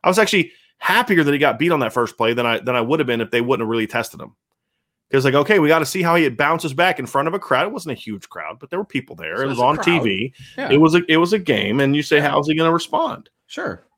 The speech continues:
Speaker 1: And he responded. And he responded very, very well. And he responded with some, uh, anger.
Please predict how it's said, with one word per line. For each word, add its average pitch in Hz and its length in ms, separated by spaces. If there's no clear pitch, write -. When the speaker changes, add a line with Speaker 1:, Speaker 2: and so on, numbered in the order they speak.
Speaker 1:
And 120 140
he 135 40
responded. 247 580
And 123 240
he 135 40
responded 139 560
very, 123 300
very 147 220
well. 123 340
And 139 100
he 165 60
responded 175 520
with 165 180
some, 131 460
uh, 104 300
anger. 165 420